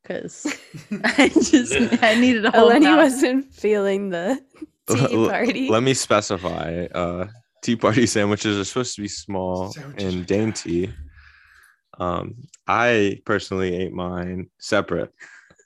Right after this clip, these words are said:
Speaker 4: I, I had a separate cucumber sandwich and a separate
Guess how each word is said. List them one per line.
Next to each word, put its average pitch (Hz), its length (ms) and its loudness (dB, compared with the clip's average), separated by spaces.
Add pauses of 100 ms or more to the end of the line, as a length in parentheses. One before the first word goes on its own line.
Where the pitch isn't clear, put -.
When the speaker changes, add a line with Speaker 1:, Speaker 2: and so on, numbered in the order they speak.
(480)
Speaker 4:
I, 90 240 -4
I 98 60 -4
had 92 220 -2
a 87 40 -4
separate - 440 -2
cucumber 107 400 -4
sandwich 135 640 -4
and 98 160 -4
a 90 60 -4
separate 95 640 -2